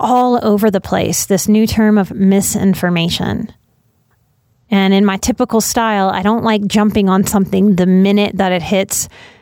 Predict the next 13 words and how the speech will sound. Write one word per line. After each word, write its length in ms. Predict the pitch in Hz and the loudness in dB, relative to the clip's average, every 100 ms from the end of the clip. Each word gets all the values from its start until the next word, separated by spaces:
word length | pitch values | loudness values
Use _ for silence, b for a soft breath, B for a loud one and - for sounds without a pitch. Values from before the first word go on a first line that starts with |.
| B | B
the 80 | 190 | -4
mainstream 680 | 190 214 208 - 190 190 | 0 0 0 0 2 2
media 600 | 196 247 269 254 240 233 220 | 2 2 2 2 2 2 0
or 220 | 190 233 | -2 -4
social 380 | - 233 226 226 | -2 -2 0 2
media. 500 | 220 214 220 208 208 | 2 4 2 2 -2
I 140 | 185 | -2
like 200 | 220 262 | -2 -2
sitting 360 | - - 262 240 | -4 -2 0 2
back. 340 | 185 190 - | 0 -2 -2
I 60 | 185 | 0
like 240 | 175 175 | 0 -2
observing. 680 | 160 170 180 180 185 214 | -4 -4 -4 -4 -6 -6